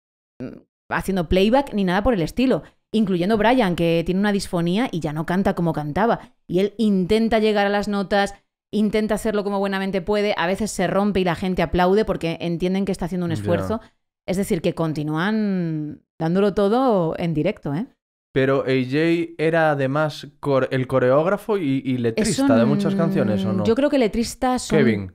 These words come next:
Speaker 1: todos, yo creo que
Speaker 2: Mm.
Speaker 1: todos, pero coreógrafo no era ninguno. Que yo
Speaker 2: ¿Segura?
Speaker 1: sepa.
Speaker 2: Sí, yo no sé por qué tengo
Speaker 1: Bueno,
Speaker 2: esa
Speaker 1: tú
Speaker 2: cosa
Speaker 1: también
Speaker 2: como de que,
Speaker 1: quisiste
Speaker 2: ah,
Speaker 1: formar
Speaker 2: yo
Speaker 1: parte
Speaker 2: quería,
Speaker 1: de ellos
Speaker 2: yo
Speaker 1: y
Speaker 2: quería
Speaker 1: también
Speaker 2: ser uno de
Speaker 1: conoces.
Speaker 2: ellos,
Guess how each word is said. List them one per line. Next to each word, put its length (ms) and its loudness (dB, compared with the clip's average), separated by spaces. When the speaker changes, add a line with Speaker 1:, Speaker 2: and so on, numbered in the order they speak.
Speaker 1:
todos, 640 0
yo 80 0
creo 140 0
que 60 -2
Speaker 2:
Mm. 20 -2
Speaker 1:
todos, 220 0
pero 300 -2
coreógrafo 720 -2
no 100 0
era 140 -4
ninguno. 520 -6
Que 80 0
yo 120 0
Speaker 2:
¿Segura? 360 0
Speaker 1:
sepa. 120 -6
Speaker 2:
Sí, 320 -10
yo 120 -8
no 120 -10
sé 140 -16
por 200 -16
qué 60 -14
tengo 140 -10
Speaker 1:
Bueno, 180 2
Speaker 2:
esa 80 -2
Speaker 1:
tú 80 0
Speaker 2:
cosa 100 4
Speaker 1:
también 240 4
Speaker 2:
como 100 2
de 60 0
que, 60 0
Speaker 1:
quisiste 320 2
Speaker 2:
ah, 40 -2
Speaker 1:
formar 300 2
Speaker 2:
yo 60 6
Speaker 1:
parte 160 6
Speaker 2:
quería, 160 6
Speaker 1:
de 60 6
ellos 180 6
Speaker 2:
yo 40 4
Speaker 1:
y 20 4
Speaker 2:
quería 120 6
Speaker 1:
también 160 4
Speaker 2:
ser 80 4
uno 160 6
de 60 4
Speaker 1:
conoces. 240 6
Speaker 2:
ellos, 360 -4